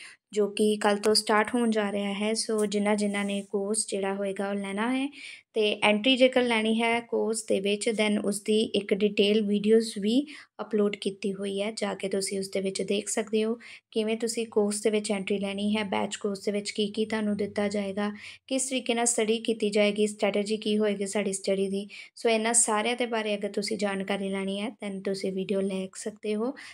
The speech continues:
ਤੇ ਵੀਡੀਓ ਦਾ ਜਿਹੜਾ ਲਿੰਕ ਹੋਏਗਾ ਉਹ ਮੈਂ ਤੁਹਾਨੂੰ ਡਿਸਕ੍ਰਿਪਸ਼ਨ ਬਾਕਸ ਵਿੱਚ ਦੇ ਦਾਂਗੀ।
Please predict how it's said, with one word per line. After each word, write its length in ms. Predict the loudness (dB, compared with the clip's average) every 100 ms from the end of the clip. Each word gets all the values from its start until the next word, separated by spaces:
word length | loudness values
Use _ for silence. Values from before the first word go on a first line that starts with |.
| -14
ਤੇ 80 | -8
ਵੀਡੀਓ 280 | -2 2 2
ਦਾ 160 | 4
ਜਿਹੜਾ 220 | 2 2 2
ਲਿੰਕ 360 | 0 -4 -2
ਹੋਏਗਾ 300 | 0 0 0
ਉਹ 140 | -2 -2
ਮੈਂ 120 | -2
ਤੁਹਾਨੂੰ 260 | 0 -2 -2
ਡਿਸਕ੍ਰਿਪਸ਼ਨ 540 | -4 -6 -6 -6 -4
ਬਾਕਸ 300 | -4 -4 -6
ਵਿੱਚ 220 | -6 -4
ਦੇ 200 | -2 -2
ਦਾਂਗੀ। 420 | -4 -6 -4 -6